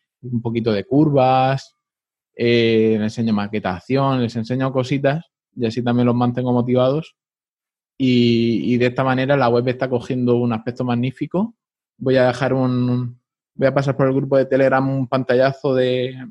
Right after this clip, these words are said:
de una de las páginas para que veáis el, el, el nivel que está cogiendo. Y también la, lo bueno que tiene es que las, las imágenes, las fotografías nos la-, nos las ha hecho un fotógrafo profesional,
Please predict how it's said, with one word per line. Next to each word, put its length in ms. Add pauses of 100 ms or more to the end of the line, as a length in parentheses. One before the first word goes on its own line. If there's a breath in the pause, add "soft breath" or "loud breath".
de 200
una 180
de 60
las 100
páginas 640 (960)
para 200
que 140
veáis 800 (640)
el, 840 (120)
el, 340
el 160
nivel 240
que 60
está 160
cogiendo. 600 (380)
Y 140
también 320
la, 320
lo 220
bueno 240
que 80
tiene 220
es 100
que 100
las, 640 (120)
las 280
imágenes, 640
las 200
fotografías 520
nos 160
la-, 340
nos 460
las 720
ha 120
hecho 280
un 500
fotógrafo 500
profesional, 540